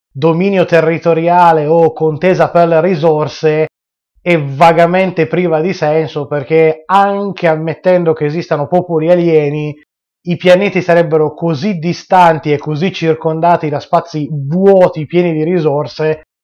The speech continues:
che qualsiasi tipo di conflitto per questo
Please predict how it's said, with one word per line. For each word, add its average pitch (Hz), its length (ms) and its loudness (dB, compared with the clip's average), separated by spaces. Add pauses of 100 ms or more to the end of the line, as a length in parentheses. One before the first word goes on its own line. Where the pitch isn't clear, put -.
(120)
che 165 240 -2
qualsiasi 160 580 0
tipo 175 300 -2
di 151 160 -6
conflitto 160 760 -2
per 170 200 -2
questo 147 640 -4